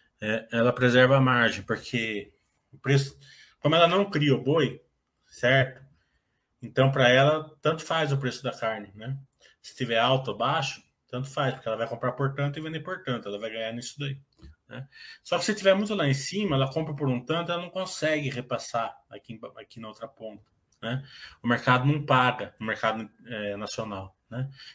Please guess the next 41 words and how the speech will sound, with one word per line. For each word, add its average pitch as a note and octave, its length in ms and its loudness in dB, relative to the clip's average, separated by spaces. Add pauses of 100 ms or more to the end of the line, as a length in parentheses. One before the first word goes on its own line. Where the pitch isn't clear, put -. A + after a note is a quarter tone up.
Então, D3+ 160 2
um D#3+ 80 -2
preço C#3+ 320 0
menor, B2+ 460 4
ela A#2+ 200 2
consegue C3 460 2
repassar, B2+ 800 -2 (200)
né, A2+ 80 -8
na A#2 120 -2
margem A2+ 380 -4
que B2 80 -4
ela A2+ 100 0
tá A#2+ 100 -2
acostumada. G#2 580 -8 (640)
Então, - 140 -8
pra A3 140 -6
Minerva F#3+ 480 -2
vai F#3+ 140 -4
ser G3 160 -6
melhor D#3+ 400 0
esse C#3 180 -4
ciclo, E3+ 580 -8 (180)
né? C#3 240 -2 (520)
É... A#2+ 1120 2 (1500)
Ela B2+ 340 4 (240)
tá, A#2+ 200 2
tá A#2+ 160 0
tendo B2+ 180 4
um A#2 40 0
problema A#2 420 0
com - 100 -4
a - 20 0
China C3+ 520 0
aí, A#2+ 260 -6
né? G#2 140 -8
Mas F#2+ 320 -12
deve G#2 160 -6
ser - 140 -14
coisa A2 200 -16
de G2+ 80 -16
cur-, G#2 340 -10